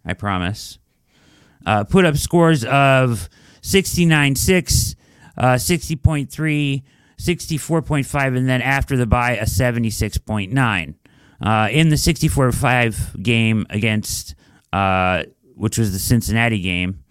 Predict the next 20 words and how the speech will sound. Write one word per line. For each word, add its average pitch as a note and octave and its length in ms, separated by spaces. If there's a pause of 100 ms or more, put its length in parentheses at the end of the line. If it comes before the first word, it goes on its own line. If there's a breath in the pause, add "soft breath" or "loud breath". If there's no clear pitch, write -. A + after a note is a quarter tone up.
(400 soft breath)
that F#2 180
they F#2 140
won G2+ 520 (180)
in F#2 180
week G2 200
eight, G#2+ 360 (460 soft breath)
uh, F#2 420
he B2 220
had A#2 180
an G#2+ 80
eighty-seven G#2+ 640
point F2+ 240
three G2+ 220
pass F2+ 280
protection - 460
grade. - 240 (400 loud breath)
And C3 240
that F#3 220
is E3 160
where A#2 520